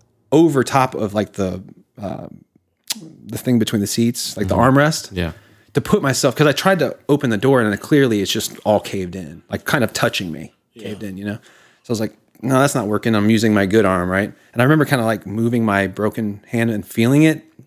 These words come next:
Speaker 1: but it wasn't, like, mangled. It was just like, "It's broken." But I was like, "I'm not gonna use that."
Speaker 2: Yeah, yeah, yeah.
Speaker 1: So I used, I hopped over, and as soon as I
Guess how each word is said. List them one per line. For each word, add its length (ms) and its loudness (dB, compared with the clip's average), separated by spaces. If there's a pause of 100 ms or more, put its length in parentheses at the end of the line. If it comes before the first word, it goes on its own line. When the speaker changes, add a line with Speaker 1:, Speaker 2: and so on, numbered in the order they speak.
Speaker 1:
but 100 -2
it 80 2
wasn't, 280 0
like, 300 -12 (120)
mangled. 460 2
It 60 2
was 120 -4
just 180 -6
like, 240 -10
"It's 220 -4
broken." 540 0 (840)
But 80 -8
I 40 2
was 60 -2
like, 100 2
"I'm 60 2
not 80 2
gonna 80 -2
use 120 -4
that." 280 -4
Speaker 2:
Yeah, 200 2
yeah, 140 0
yeah. 160 -4
Speaker 1:
So 120 2
I 60 4
used, 380 2 (120)
I 160 0
hopped 380 -4
over, 240 0
and 100 -4
as 120 -8
soon 480 0
as 140 4
I 340 0